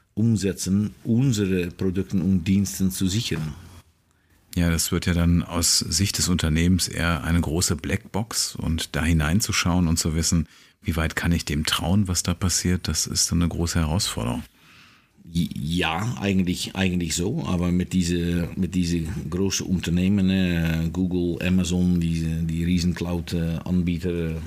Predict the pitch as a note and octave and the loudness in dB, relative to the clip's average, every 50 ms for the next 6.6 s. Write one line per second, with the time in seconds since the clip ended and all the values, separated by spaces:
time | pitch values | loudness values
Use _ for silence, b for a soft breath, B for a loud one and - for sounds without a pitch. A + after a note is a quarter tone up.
0 | D#2+ - D#2+ E2+ E2 F2 D#2+ E2+ F2 F2+ E2+ F2 F2 F2 E2+ E2+ F2 - b b | -10 -8 -4 -2 -2 -2 0 -2 -2 -2 -2 -2 -2 -2 -2 -2 -4 -6 b b
1 | b b b b b b b b - F2+ F#2 F#2+ F#2+ F#2+ F#2 - - - F#2+ F#2+ | b b b b b b b b -6 -2 0 2 2 2 0 -2 -2 0 2 2
2 | F#2 F#2 F#2 F2+ - F#2+ F2+ E2+ F#2 F2 F2+ F2 - - F#2+ F#2 E2 - F2 F2 | 2 2 2 0 0 -2 -2 -2 -2 -2 -2 -4 -4 -2 -2 -2 0 0 0 0
3 | F2+ F#2 A2 A2 G2+ F#2 E2+ E2+ E2 - F2 E2+ E2+ E2+ E2+ E2+ E2+ E2 E2 D#2 | 2 2 2 2 2 2 0 -2 -2 -2 -2 -2 0 0 0 0 -2 -2 -4 -6
4 | C#2+ C2+ E2 F#2 F2+ F2+ F2+ F2+ F2 F2 F2 F2 D#2+ D#2 F2+ F#2 G2+ A2+ A#2+ A2 | -8 -6 -4 -2 0 2 2 2 2 2 2 0 0 0 0 0 0 0 2 2
5 | A2 G#2+ G#2 G2+ G2 F#2+ F#2 F2+ G2 - - G2+ - - F#2+ F2+ E2 D#2+ D2 C2+ | 2 2 2 2 2 2 0 0 -2 -4 -4 -4 -2 -2 -2 -2 -2 -4 -6 -8
6 | - - - - _ - F#2+ F2 E2+ F#2 A#2 | -10 -16 -20 -6 _ 0 2 2 2 2 2